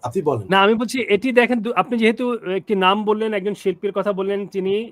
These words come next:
Speaker 2: এখন কানাডায়, তাকে নিয়ে আবার এখানে সামাজিক, আহ, ইভেন্টে কথাবার্তা বল-, বলছে মানুষজন। এটি অত্যন্ত দুঃখজনক যে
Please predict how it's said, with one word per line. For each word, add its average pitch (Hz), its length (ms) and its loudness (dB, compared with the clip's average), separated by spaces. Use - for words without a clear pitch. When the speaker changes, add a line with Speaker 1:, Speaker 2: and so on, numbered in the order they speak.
Speaker 2:
এখন 185 260 -4
কানাডায়, 180 600 2
তাকে 196 340 2
নিয়ে 269 300 2
আবার 226 340 2
এখানে 233 320 -4
সামাজিক, 214 640 -4
আহ, 220 340 -2
ইভেন্টে 208 520 -2
কথাবার্তা 226 720 0
বল-, 180 220 -2
বলছে 175 380 -6
মানুষজন। 131 600 -8
এটি 185 200 -6
অত্যন্ত 226 260 -6
দুঃখজনক 214 560 -4
যে 180 200 0